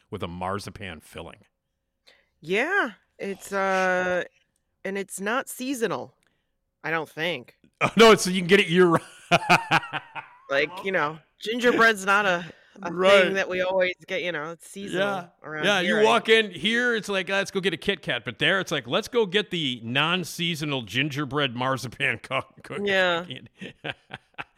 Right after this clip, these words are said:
Speaker 1: So we'll taste test that from Poland. Thank you to, uh, Universal Yums. But first, here's another email, uh, Esmeralda. This is from Bob. It says,
Speaker 2: Mm.
Speaker 1: "Hi, I love listening to you guys.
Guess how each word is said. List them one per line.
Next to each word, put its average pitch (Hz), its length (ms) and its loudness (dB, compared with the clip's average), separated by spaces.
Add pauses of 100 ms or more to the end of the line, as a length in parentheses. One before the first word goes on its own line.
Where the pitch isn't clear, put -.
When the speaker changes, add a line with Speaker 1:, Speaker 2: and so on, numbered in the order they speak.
(360)
Speaker 1:
So 156 160 2
we'll 175 140 0
taste 202 300 0
test 170 220 -2
that 123 240 0
from 147 180 -6
Poland. 113 460 -8
Thank 110 240 -8
you 104 80 -10
to, 95 380 -14
uh, 90 200 -10
Universal 95 500 -14
Yums. 95 300 -12
But 120 120 -12
first, 175 360 -4 (260)
here's 196 160 4
another 214 260 6
email, 120 540 2
uh, 104 140 -4
Esmeralda. 104 320 -8
This 123 120 -6
is 147 100 -10
from 107 240 -10
Bob. 82 520 -8 (760)
It 196 60 -12
says, 185 160 -6
Speaker 2:
Mm. 135 60 -10
Speaker 1:
"Hi, 170 240 6
I 139 140 4
love 147 300 -2
listening 135 340 -6
to 127 120 -10
you 110 140 -8
guys. 101 440 -8